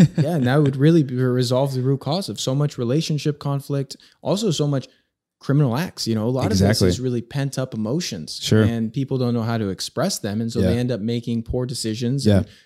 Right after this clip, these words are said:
Speaker 1: really hurt people, hurt people.
Speaker 2: Exactly.
Speaker 1: And so when you start to heal those deep inner wounds,
Speaker 2: Yeah.
Speaker 1: emotionally, mentally, spiritually,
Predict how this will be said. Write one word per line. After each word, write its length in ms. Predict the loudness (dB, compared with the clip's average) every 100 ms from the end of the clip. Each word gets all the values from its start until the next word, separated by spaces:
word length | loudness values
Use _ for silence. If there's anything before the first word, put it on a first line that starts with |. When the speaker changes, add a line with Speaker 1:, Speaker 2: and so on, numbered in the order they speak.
| _ 0
Speaker 1:
really 340 | 2 2 0 -2
hurt 240 | -2 0
people, 460 | -2 0 -2 -2 -4
hurt 180 | -4 -2
people. 340 | -4 -4 -12 -10
Speaker 2:
Exactly. 640 | -6 -2 0 0 0 0
Speaker 1:
And 140 | 0 0
so 160 | 0
when 140 | 0 0
you 80 |
start 260 | -2 -4 -4
to 80 | -6
heal 320 | -4 0 0
those 220 | 2 -2
deep 240 | -2 -4 -2
inner 160 | -4
wounds, 340 | -4 -4 -2 -2
Speaker 2:
Yeah. 60 |
Speaker 1:
emotionally, 520 | 0 2 2 0 -2 0
mentally, 340 | -2 -4 -8
spiritually, 560 | -6 -2 -2 0 -2